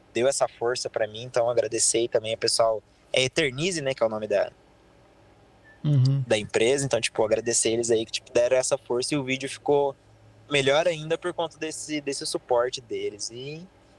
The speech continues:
Speaker 1: acho que é isso, se tiverem alguma pergunta aí, mas das minhas considerações do evento é só,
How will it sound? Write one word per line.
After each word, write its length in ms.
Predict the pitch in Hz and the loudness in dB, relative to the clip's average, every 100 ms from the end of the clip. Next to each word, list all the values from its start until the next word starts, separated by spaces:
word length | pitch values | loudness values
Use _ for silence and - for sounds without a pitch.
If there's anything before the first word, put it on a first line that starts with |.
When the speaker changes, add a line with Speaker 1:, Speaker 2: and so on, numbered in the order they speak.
| _ _ _ _ | _ _ _ _
Speaker 1:
acho 220 | 156 160 | -2 -2
que 80 | - | -2
é 80 | - | 0
isso, 220 | 160 143 | 0 -2
se 40 | - | -2
tiverem 320 | 127 131 139 | 0 2 2
alguma 260 | 135 127 | 0 0
pergunta 540 | 127 139 113 110 120 135 | 0 -2 -2 -6 -6 -4
aí, 220 | 110 120 | -2 -4
mas 160 | 135 143 | -2 0
das 180 | 143 139 | 0 2
minhas 200 | 139 139 | 0 0
considerações 580 | 139 139 147 135 131 131 | -2 2 2 2 0 0
do 60 | |
evento 260 | 123 123 127 | 0 0 -2
é 40 | |
só, 560 | 139 - - 139 156 175 | -2 0 0 2 0 -4